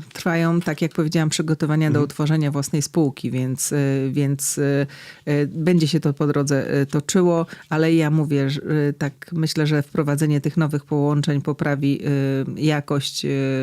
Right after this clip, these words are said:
Speaker 1: mm, i komfort jazdy, y, więc myślę, że, e, ku zadowoleniu pasażerów, y, tak to się wszystko potoczy.
Speaker 2: Minister mówił,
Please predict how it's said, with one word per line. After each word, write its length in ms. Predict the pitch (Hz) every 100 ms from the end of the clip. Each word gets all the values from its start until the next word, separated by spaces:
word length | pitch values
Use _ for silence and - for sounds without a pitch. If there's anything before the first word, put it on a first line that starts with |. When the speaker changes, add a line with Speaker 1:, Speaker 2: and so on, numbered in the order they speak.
| -
Speaker 1:
mm, 320 | 135 139 139
i 260 | 135 - 143
komfort 460 | 160 147 147 143 - - - 175
jazdy, 400 | 170 170 156 160
y, 720 | 156 - 156 151 147 143 143
więc 360 | 147 143 - -
myślę, 300 | 156 - 143
że, 240 | 139 139 - - - -
e, 140 | 143
ku 120 | 151
zadowoleniu 560 | 147 147 143 143 143 139
pasażerów, 720 | 135 - 135 135 131 131 - 139 131
y, 40 |
tak 240 | 127 131 -
to 100 | 131
się 220 | - 123
wszystko 320 | - - -
potoczy. 420 | - 127 - - 131
Speaker 2:
Minister 380 | 131 135 139
mówił, 300 | 131 139 139